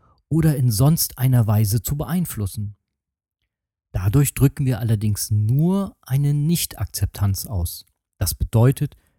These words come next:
nicht zulassen und Kampf. Erkenne, dass der stärkste Baum entwurzelt und umgeworfen werden kann, während das Bambus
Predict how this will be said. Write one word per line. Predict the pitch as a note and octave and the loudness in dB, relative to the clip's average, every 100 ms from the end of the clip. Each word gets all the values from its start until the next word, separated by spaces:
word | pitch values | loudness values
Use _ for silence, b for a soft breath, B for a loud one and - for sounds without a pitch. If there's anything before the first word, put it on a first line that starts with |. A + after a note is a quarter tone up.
| _ | _
nicht | A2+ C3+ F#3+ - | 0 0 0 -2
zulassen | - F#3+ E3+ G#2+ - C3 C#3+ _ | -4 -2 0 -2 -2 -6 -8 _
und | C3 - | -6 -6
Kampf. | - C3+ F2 D#2+ - _ _ _ _ _ _ _ _ _ _ _ _ _ _ _ _ _ _ _ _ _ _ _ _ | -6 -4 -4 -6 -16 _ _ _ _ _ _ _ _ _ _ _ _ _ _ _ _ _ _ _ _ _ _ _ _
Erkenne, | A#2+ - E3+ A3 | -6 2 4 4
dass | C#3+ B2 | 2 0
der | B2 | 0
stärkste | F#2+ - B2 - - A2 | -2 -2 -4 -2 -2 2
Baum | G#2+ B2 C#3+ - | 2 2 0 0
entwurzelt | A2+ G2+ A2 D3+ G3 - F3 - - | -2 0 2 2 0 -4 -6 -6 -6
und | C#3+ D3 - | -4 -4 -2
umgeworfen | F#3 F#3+ D#3 G#2+ G2+ F#2 G#2+ G2+ | 0 2 2 2 2 2 0 0
werden | F#2+ G2+ G#2 | 0 0 -2
kann, | - G2 A2 D3 _ _ _ _ _ | -2 -2 -2 -6 _ _ _ _ _
während | B2 B2 A2 A2 | 4 6 6 2
das | F#2+ | -2
Bambus | - C#3 G#3+ F3+ C#3 - | -2 0 2 2 2 0